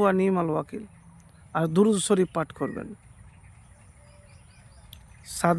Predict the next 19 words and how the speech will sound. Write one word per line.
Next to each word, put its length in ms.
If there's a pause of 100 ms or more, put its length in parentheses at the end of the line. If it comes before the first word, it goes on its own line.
বার 200
হোক, 140 (120)
একুশ 200 (100)
বার 200
হোক, 120 (120)
একটা 160 (100)
নিয়মিত 400 (340)
ফিক্স 220 (100)
করে 220
নেবেন 220 (640)
যে 80 (120)
আমি 160 (160)
দিনে 200 (120)
রাত্রে, 280 (800)
আহ, 320 (1900)
তিনবার 440
দুরূদ 200 (100)
পড়ব, 200 (220)
কি 80